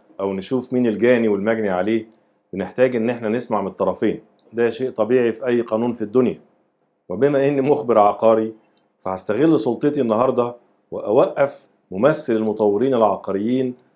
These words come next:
في قفص الاتهام وأسأله شوية أسئلة ونسمع الردود بتاعته، وفي الآخر الحكم طبعًا ليكم تشوفوا إذا كان المطور جاني ولا مجني عليه.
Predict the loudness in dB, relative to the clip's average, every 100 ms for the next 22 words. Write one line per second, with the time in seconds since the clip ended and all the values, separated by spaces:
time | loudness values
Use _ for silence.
0 | _ -14 -4 0 0 -2 -4 -4 -2 4
1 | 4 2 -6 _ _ _ -14 -4 0 0
2 | 2 2 2 -4 -4 0 0 0 -6 _
3 | _ _ -4 -2 0 2 2 2 -2 -4
4 | -2 0 0 -2 -8 -10 -4 -2 2 0
5 | 0 -4 -6 -14 -16 -4 -2 0 0 2
6 | 2 2 0 -2 -4 -4 -10 _ _ -4
7 | -2 0 -2 -4 -4 -2 0 2 2 -2
8 | -10 -8 -6 4 6 6 4 0 _ _
9 | _ _ _ -2 4 4 4 0 -4 -16
10 | _ -8 -4 0 2 2 0 0 0 -2